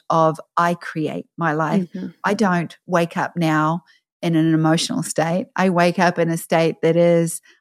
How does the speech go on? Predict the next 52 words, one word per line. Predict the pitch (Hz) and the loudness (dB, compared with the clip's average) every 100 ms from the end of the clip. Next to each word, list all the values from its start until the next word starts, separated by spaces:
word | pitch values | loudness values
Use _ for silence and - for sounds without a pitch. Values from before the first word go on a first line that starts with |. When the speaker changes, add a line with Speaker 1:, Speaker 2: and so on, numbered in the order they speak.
| _ | _
Speaker 1:
I | - | -6
can | 180 175 | -4 -6
create | - 170 156 160 | -2 -2 0 0
whatever | 170 170 165 | 0 2 2
I | 151 | 0
want. | 151 156 175 247 - - - | -2 -2 -2 -2 -6 -16 -12
Speaker 2:
Yes. | 190 180 - - _ _ - | -8 -8 -8 -20 _ _ -6
Speaker 1:
And | 175 170 165 165 - - | -4 -2 -2 -4 -6 -4
I | 170 | -4
just | 165 - | -4 -6
need | 160 | -8
to | - | -4
get | 151 - | -4 0
myself | 156 156 156 151 170 | -2 0 0 0 -2
into | 156 165 | -2 -2
a | 139 | 0
right | 147 - | -2 -4
headspace. | - 180 - 160 151 - _ | -6 -6 -2 -2 -2 -6 _
That's | 180 190 190 - | -2 0 0 -6
the | 240 | -2
moment | 214 185 180 175 - | 2 2 2 0 0
where | 160 | 0
I | 160 | 2
no | 160 160 | 2 0
longer | 165 165 160 165 151 160 - _ _ | 2 2 2 0 0 -2 -6 _ _
felt | - 165 - - | -4 -4 -4 -4
like | 160 156 | -6 -4
it | 175 | -6
was | 165 | -2
out | 160 151 | -2 -2
of | - | -4
control, | 160 160 147 143 175 _ _ | -8 -2 -2 -2 -6 _ _
that | 196 170 | -2 -2
it | |
was | 147 | -2
happening | 160 - 151 151 | -6 -6 -6 -6
to | - - | -6 -6
me. | 151 143 - - _ _ | -4 -2 -4 -8 _ _
That | 196 - | -6 -4
Speaker 2:
Yes. | |
Speaker 1:
was | 180 180 | -4 -2
the | |
moment | 160 156 156 143 | 0 2 0 2
where | 156 | 2
I | 156 | 2
realized | 151 147 160 - _ | 2 2 0 -4 _
I | 170 175 | 0 2
was | 165 | 2
building | - 156 165 165 | 2 0 0 0
what | 160 | 0
I | 160 170 | 2 0
want | 165 156 185 220 | 0 0 0 -2